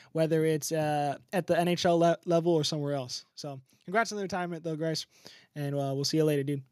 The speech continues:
All right, so let's head to the M L B. So before we get into the All-Star game, big thing happened right before it. Detroit threw a no-hitter prior to the All-Star game,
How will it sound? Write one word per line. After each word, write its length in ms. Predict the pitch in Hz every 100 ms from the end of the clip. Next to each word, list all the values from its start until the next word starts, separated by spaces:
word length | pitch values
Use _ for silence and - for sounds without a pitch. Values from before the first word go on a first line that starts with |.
| _ _ -
All 1120 | - - - _ _ _ _ _ _ - 208
right, 160 | 226
so 100 | 202
let's 100 | 226
head 120 | 294 277
to 60 |
the 120 | 247
M 120 | 233 269
L 100 | 233
B. 220 | 285 285
So 120 | 214
before 400 | 185 - 294 349
we 60 | 294
get 100 | 285
into 160 | 226
the 40 | 202
All-Star 360 | 220 - 202
game, 320 | 190 196 196 - - - _
big 180 | 254 277
thing 160 | - 269
happened 400 | 233 233 214 196
right 160 | 196
before 380 | 196 190 185 180
it. 140 | 180 - _ _ -
Detroit 540 | 170 - 320 311 180 _ _
threw 160 | 262 254
a 60 |
no-hitter 720 | 220 208 233 262 185 254 190 139 _ _ _ -
prior 340 | 214 214 208
to 120 | 202
the 120 | 196
All-Star 400 | 190 190 - 196
game, 340 | 180 185 185